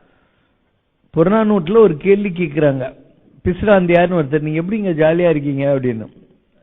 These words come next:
அவர் சொல்றாரு, "நல்லாற்றுப்படுவும் புனை போல் நற்காட்சி தெளிந்தனம்." ஒரு கட்டையை தூக்கி ஆத்துல போட்டா அந்த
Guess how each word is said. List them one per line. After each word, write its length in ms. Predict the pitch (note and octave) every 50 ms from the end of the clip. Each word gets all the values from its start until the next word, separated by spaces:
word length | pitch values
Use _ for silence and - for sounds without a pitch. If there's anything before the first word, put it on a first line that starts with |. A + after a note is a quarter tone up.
| _
அவர் 220 | - E3+ F#3+ G3+ -
சொல்றாரு, 440 | G3 F#3 E3+ F#3 G3+ G3 F3+ F#3 F3+ D#3 D3 D3+ E3 F3 E3+ E3 - _ _ _ _ _ _ _ _ _ _ _ _ _ _ _ _ _ _ _ _ _ - D3
"நல்லாற்றுப்படுவும் 1300 | D3 D3+ E3+ G3 G#3+ A3 A3+ A#3 A#3+ G#3 G#3+ - C4 C4 A3+ - A#3+ A#3 G#3+ A3+ A#3 A#3 A#3+ B3 G#3 -
புனை 200 | G#3+ G#3 G#3+ G#3+
போல் 240 | G3+ G#3 A3+ A#3 A#3
நற்காட்சி 600 | A3 G#3+ G3+ F3+ E3+ - F#3 G3 G#3 F#3+ - A3+
தெளிந்தனம்." 680 | G#3 - - F#3 F3 F#3 G3 F#3+ F3 E3 C3 A2+ G2+ G#2 - - _ _ _ _ _ -
ஒரு 160 | D3 C#3+ C#3+
கட்டையை 440 | - D#3 D#3+ E3 A3 A3+ A3 G#3 E3
தூக்கி 280 | E3 G#3+ G#3+ F#3 G#3+
ஆத்துல 400 | A3 F#3+ F#3+ G#3 F#3 A3 G#3+ G3+
போட்டா 260 | F3+ F#3 F3+ E3+ G3+ G3+ F#3+
அந்த 220 | F3 E3+ E3+ E3